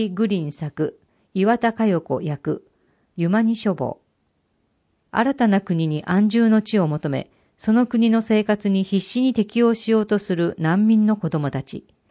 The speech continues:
彼らの苦しみ、希望、そして決意を描く。一は、アフガニスタンから脱出してきたアリのお話を収録。明けの図書館。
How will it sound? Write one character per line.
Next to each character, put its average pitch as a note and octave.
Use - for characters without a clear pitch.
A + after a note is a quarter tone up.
彼 A3+
ら F#3
の E3
苦 F3+
し F3+
み、 D#3+
希 -
望、 F#3
そ -
し G3
て A3+
決 B3+
意 D#3+
を C3
描 C#3+
く。 -
一 G3+
は、 C3+
ア F3
フ G#3
ガ A#3
ニ A3+
ス A3
タ G3+
ン F#3
か F3
ら E3
脱 D#3+
出 -
し -
て G3+
き -
た D3+
ア G3+
リ B3
の D#3
お C#3+
話 F3
を G3
収 C#3+
録。 -
明 D#3+
け B3
の B3+
図 B3
書 G#3+
館。 B2+